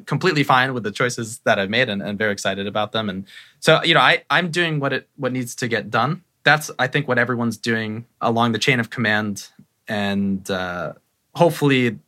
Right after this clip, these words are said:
my team, everyone feels like they're in their position where they are most effective and,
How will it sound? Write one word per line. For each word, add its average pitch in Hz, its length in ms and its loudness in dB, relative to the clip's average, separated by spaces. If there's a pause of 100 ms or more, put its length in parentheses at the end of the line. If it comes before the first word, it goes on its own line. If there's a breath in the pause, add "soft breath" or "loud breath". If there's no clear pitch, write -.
my 117 180 2
team, 107 320 -2
everyone 104 320 -2
feels 101 420 -4
like 87 240 -12 (120)
they're 101 400 2 (140)
in 135 140 0
their 117 140 4
position 110 460 -4
where 98 300 -2 (460 soft breath)
they 135 140 6
are 120 240 4
most 110 280 -2
effective 101 460 -4
and, 92 200 -10